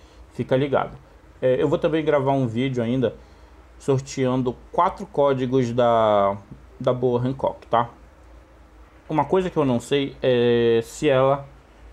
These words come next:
funciona duas vezes, tá? Então, eu vou testar um aqui. Não,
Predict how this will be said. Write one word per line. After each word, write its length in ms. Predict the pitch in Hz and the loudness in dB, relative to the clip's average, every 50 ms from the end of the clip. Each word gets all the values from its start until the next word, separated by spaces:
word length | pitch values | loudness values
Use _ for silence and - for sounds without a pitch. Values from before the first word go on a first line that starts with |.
| - - | -20 -16
funciona 460 | - - 151 131 - 147 135 131 127 | -10 -10 -8 -4 -2 -2 0 0 0
duas 260 | 127 135 151 175 160 | 0 0 0 0 0
vezes, 460 | 131 107 110 101 95 95 92 92 - | 0 0 0 0 0 0 -4 -10 -8
tá? 240 | - 127 127 135 143 139 | -4 -2 -2 -2 -2 -4
Então, 420 | 165 147 139 - 156 151 156 165 - - - | -8 -10 -8 -6 -4 -4 -4 -6 -8 -6 -4
eu 80 | 175 | -2
vou 140 | 139 139 160 | -2 -2 -2
testar 320 | 160 - 139 131 - 151 147 | -4 -4 -6 -4 0 0 0
um 180 | 143 147 151 | 0 0 -2
aqui. 560 | 156 147 - - - 120 113 120 139 165 - - - - - - - - - - - - - - - - - - _ _ _ - - - - | -2 -4 -6 -8 -6 -4 -2 0 -2 -2 -4 -10 -20 -20 -20 -20 -20 -20 -20 -20 -20 -20 -20 -20 -20 -20 -20 -20 _ _ _ -20 -20 -8 -4
Não, 340 | 165 147 147 165 175 151 | 0 0 2 0 0 -2